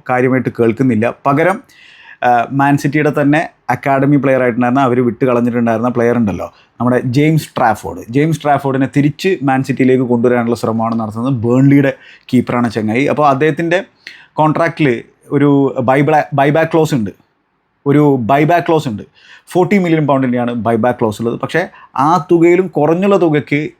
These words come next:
ഏ, മാൻ സിറ്റിയിലേക്ക് കൊണ്ടുവരാനാണ് വിയാന എന്ന് പറയുന്ന പുതിയ, ഏ, മാൻ സിറ്റിയുടെ സ്പോർട്ടിംഗ് ഡയറക്ടർ ശ്രമിച്ചുകൊണ്ടിരിക്കുന്നത്. ഇതിൽ തന്നെ ഈ ഡീൽ ഡിപ്പെൻഡ് ചെയ്യുന്നത് ഒർട്ടേഗയുടെയും അതേപോലെ തന്നെ, ഏ, പിന്നെ എഡേഴ്സിൻ്റെയൊക്കെ എക്സിറ്റുമായി ബന്ധപ്പെട്ടാണ്. അപ്പോൾ എഡേഴ്സൺ പോയി കഴിഞ്ഞാലേ ഈ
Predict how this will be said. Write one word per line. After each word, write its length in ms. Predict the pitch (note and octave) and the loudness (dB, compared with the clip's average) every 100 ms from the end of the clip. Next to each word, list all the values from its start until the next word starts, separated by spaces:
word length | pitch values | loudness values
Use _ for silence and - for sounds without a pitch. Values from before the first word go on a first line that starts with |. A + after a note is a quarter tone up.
| _ C3 | _ -2
ഏ, 60 | C3+ C3+ | -2 2
മാൻ 160 | C3 C3 | 0 2
സിറ്റിയിലേക്ക് 440 | C3+ C3+ C3 B2+ B2 | 0 2 2 0 0
കൊണ്ടുവരാനാണ് 580 | B2+ B2+ B2 A#2+ A#2 A#2+ - - - A2 | 0 2 2 0 -2 -4 -10 -20 -12 0
വിയാന 300 | B2 B2+ C3 | 2 2 2
എന്ന് 120 | B2+ | 2
പറയുന്ന 240 | A#2+ A#2+ C#3 - | 0 0 -4 -4
പുതിയ, 320 | A#2+ B2+ B2 - - B2+ | -2 0 -2 -6 -6 -4
ഏ, 40 | A2+ G1+ - A#2+ | -4 -8 -10 -2
മാൻ 120 | A#2+ A2+ | 0 0
സിറ്റിയുടെ 280 | A#2 A#2 A#2 | 0 0 -2
സ്പോർട്ടിംഗ് 340 | - A2+ A#2 A#2 | -2 0 2 2
ഡയറക്ടർ 320 | A#2 A2+ A2+ - | 0 -2 -6 -2
ശ്രമിച്ചുകൊണ്ടിരിക്കുന്നത്. 840 | A2+ A2+ C#3 C3+ B2+ A2 A#2 C3+ D#3 | -2 -2 -2 0 0 0 0 0 0
ഇതിൽ 200 | D#3 D#3+ | 0 2
തന്നെ 140 | D#3+ F3 | 0 2
ഈ 20 | D#3+ D3+ | 2 4
ഡീൽ 180 | D#3 E3+ D3 | 4 2 0
ഡിപ്പെൻഡ് 240 | D#3 E3 | -2 2
ചെയ്യുന്നത് 360 | E3+ D3 C3+ E3 _ - - | 2 4 0 -2 _ -20 -6
ഒർട്ടേഗയുടെയും 640 | C3 - D3+ C#3+ C#3+ C#3+ C#3 | -4 -2 0 2 2 2 2
അതേപോലെ 360 | C3 B2 B2+ A2+ | 0 2 0 0
തന്നെ, 180 | B2 C3 - - | -2 -2 -6 -12
ഏ, 200 | G2+ G2+ G#2 - - | -12 -12 -12 -16 -6
പിന്നെ 240 | A#2+ A#2 A2 A2 G#2+ A#2+ | -2 0 -2 -4 -2 0
എഡേഴ്സിൻ്റെയൊക്കെ 580 | B2 C3 A#2+ B2 B2+ - B2 | 2 2 0 2 0 -2 -6
എക്സിറ്റുമായി 380 | - D3 D3 C3+ | -2 0 2 2
ബന്ധപ്പെട്ടാണ്. 400 | B2 A2 F#2+ E2+ | 2 0 -4 -8
അപ്പോൾ 200 | G2 B2 - | -4 -4 -2
എഡേഴ്സൺ 320 | B2 B2+ C#3 D3+ - - _ | 0 0 0 -4 -8 -20 _
പോയി 180 | C#3+ E3 E3 | 2 2 2
കഴിഞ്ഞാലേ 380 | F3 E3+ E3+ F3 | 0 2 2 2
ഈ 40 | E3 | 2